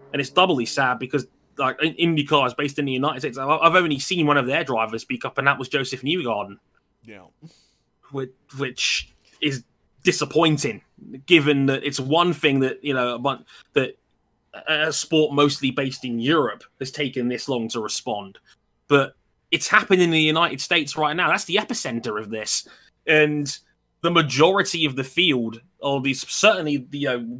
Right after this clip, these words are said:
Speaker 1: guys that are most prominent in the series, are American. They've had a, a, the series has had a resurgence of American talent in the last half decade or so. And as, as, as Zoe Hamilton, friend of the show and obviously co-host of the show,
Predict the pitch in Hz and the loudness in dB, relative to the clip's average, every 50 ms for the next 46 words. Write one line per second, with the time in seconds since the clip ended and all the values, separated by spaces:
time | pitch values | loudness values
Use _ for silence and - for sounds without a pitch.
0 | 123 _ _ - 151 147 147 151 147 135 139 123 127 120 - _ _ - - 170 | -16 _ _ -2 0 2 2 2 0 -2 -4 -6 -6 -10 -12 _ _ 0 2 2
1 | 151 - - - - 170 170 175 151 127 127 131 135 135 127 120 120 - 170 165 | 2 2 0 -2 0 0 2 2 0 -2 -2 -4 -4 -4 -4 -2 -2 -2 -2 -2
2 | 156 131 127 180 190 208 208 214 240 349 392 - - - 120 104 120 139 156 190 | -2 0 0 2 2 2 0 -2 -2 -4 -6 -6 -6 -8 -6 -4 -2 0 0 2
3 | 196 196 190 - - - _ _ _ _ - 151 147 - - 160 156 - - 233 | 2 2 0 -2 -6 -20 _ _ _ _ -4 -4 -4 -4 -6 -8 -6 -4 -2 0
4 | 240 233 170 165 170 185 190 190 175 180 147 - - - 196 226 302 370 262 208 | 0 -2 -2 0 0 0 2 2 0 0 0 -2 0 2 2 4 4 4 2 0
5 | 147 123 - - 131 131 127 123 120 117 107 110 - - 117 113 - 135 120 113 | -2 -4 -2 -4 -2 -2 -2 -2 -2 -4 -4 -6 -8 -10 -10 -6 -4 -2 -2 -4
6 | 107 107 107 123 120 117 113 110 110 110 104 104 107 - - - _ _ _ _ | -6 -10 -10 -8 -4 -4 -2 -2 -2 -2 -2 -2 -4 -6 -8 -12 _ _ _ _
7 | _ _ _ _ _ - 156 135 110 98 - - 139 120 - - 123 104 98 104 | _ _ _ _ _ 4 4 4 4 2 0 0 0 0 -2 -4 -8 -8 -8 -10
8 | 101 90 82 - - - 127 90 80 78 _ _ _ _ _ _ _ _ _ _ | -12 -10 -6 -4 -2 -2 -2 -4 -8 -10 _ _ _ _ _ _ _ _ _ _
9 | _ _ _ _ _ _ _ _ _ _ _ _ - - 135 139 135 131 127 127 | _ _ _ _ _ _ _ _ _ _ _ _ -2 0 2 2 2 2 0 -2
10 | 127 123 123 117 - - - _ _ _ _ _ - 143 139 135 139 - 147 135 | -2 -2 -2 -4 -4 -6 -10 _ _ _ _ _ -4 -4 -4 -2 -2 -2 -2 -2
11 | 123 120 - - 147 131 120 156 160 160 147 131 139 147 160 165 151 139 - 131 | -2 -4 -4 -4 -2 0 2 2 2 2 2 2 2 2 2 0 -4 -4 -4 -4
12 | 117 113 - 147 135 131 123 117 110 - - 139 127 123 123 120 117 - 120 110 | -6 -4 -2 -2 -2 -2 -4 -6 -6 -4 -2 0 0 0 0 -2 -4 -6 -10 -10
13 | 101 - - _ - 143 151 147 127 123 117 - - - 110 107 - - 123 117 | -12 -14 -18 _ -2 -2 0 0 0 -2 -4 -6 -8 -12 -10 -8 -8 -6 -6 -6
14 | 110 110 104 | -6 -6 -8